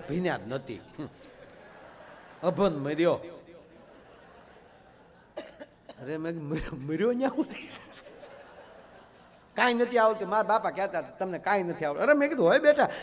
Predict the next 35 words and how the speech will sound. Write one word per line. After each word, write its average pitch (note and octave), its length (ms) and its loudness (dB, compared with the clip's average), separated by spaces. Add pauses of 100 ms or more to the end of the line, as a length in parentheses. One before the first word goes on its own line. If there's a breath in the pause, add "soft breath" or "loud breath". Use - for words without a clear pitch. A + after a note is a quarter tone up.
(100)
કાંઈ C4+ 220 4
નહીં, B3+ 140 0
મારા B3 180 4
બાપા B3 240 4
કહેતા A#3+ 260 2
હતા, G3+ 120 2
એકથી B3 320 6
પતાના A#3 420 2
એકદાય A#3 500 8
નથી A3+ 220 2
આવડતા B3 680 6
ને A#3+ 120 -2
એ A3 160 4
બી A#3+ 140 2
ચીલી A#3+ 280 -2
તો A#3+ 140 4
બિલકુલ C4+ 480 2
નથી C4+ 220 2
આવડતી." B2+ 420 4 (240 loud breath)
અરે, A#3+ 140 12
મેં C#4 140 10
કીધું, C#4+ 200 4
"લાય, A#3 200 12
લાય, C4+ 180 12
લખી A#3 200 4
દઉં, G#3 120 2
લાય, G3 180 8
તા G#3+ 120 4
તો A3 140 4
દફતરનો G#3 500 6
ઘા F3+ 200 6
કે F#3 160 0
લખી F3 280 0
જાય, F#3 160 2
લ્યો." F3+ 180 4